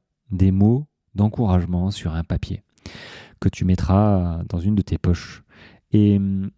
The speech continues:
elle m'a dit ça, euh, dans cet épisode, Tania, et j'ai dit, « Mais ça, c'est super chouette comme, comme tips, hein, comme, comme astuce. » J'imagine, moi, sur mes courses, un moment fatigué, euh,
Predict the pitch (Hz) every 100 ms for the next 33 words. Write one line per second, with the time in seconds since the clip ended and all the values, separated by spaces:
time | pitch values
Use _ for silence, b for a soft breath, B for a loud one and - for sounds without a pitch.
0 | _ _ _ - 107 147 180 135 92 110
1 | 190 _ 311 - 123 92 90 90 87 87
2 | 87 90 90 90 95 90 - 82 92 131
3 | 92 87 80 87 127 - b b b 101
4 | 85 92 107 104 85 80 139 - 87 -
5 | - 190 - 90 80 - 87 - 98 87
6 | 85 82 107 90 82 - - 117 156 -
7 | 87 85 B B B B - 151 98 -
8 | 143 180 - _ b b b - 95 135
9 | 127 120 127 120 120 - 98 98 - 110
10 | - 98 95 101 98 - 123 107 107 113
11 | 120 117